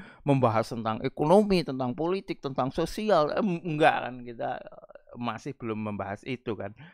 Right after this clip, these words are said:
Nah, itu nanti kalau bekalnya sudah seperti ini, wah luar biasa. Oke ya. Ini coba diperhatikan ini, bawahnya ini juga diamati kan.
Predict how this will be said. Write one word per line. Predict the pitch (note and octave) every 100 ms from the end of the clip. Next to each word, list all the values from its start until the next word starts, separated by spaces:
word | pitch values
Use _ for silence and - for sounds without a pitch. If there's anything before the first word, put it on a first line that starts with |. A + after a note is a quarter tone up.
| _ _ -
Nah, | B2+ A#2 G#2 D#3
itu | - A#3
nanti | F#3+ E3 G#3
kalau | E3+ F3 -
bekalnya | - - - F3+ G3 G3+
sudah | G3+ E3+ D#3
seperti | D#3+ E3 F3+ F#3
ini, | F#3
wah | F#3 F#3+ F3 D3 C3+
luar | B2 G#2+
biasa. | - G2 F2+ F#2 - F#2+ F#2 - - _ _ _ - -
Oke | -
ya. | G2 G2 A#2+ -
Ini | E3 B3+ B3 F2 - - E3+
coba | A3 F#3
diperhatikan | D3+ C3+ D3 C3+ C#3+ C#3 B2
ini, | A#2 A#2+
bawahnya | - _ F3 F3 F#3+ G#3+ G#3 G#3 A3 A3+
ini | A#3+ C4 - - -
juga | F3 D3+ G3 G3+ G#3 - - - _ -
diamati | F#3+ G3+ A3+ A3+ A3+ D#4+ G3+
kan. | F3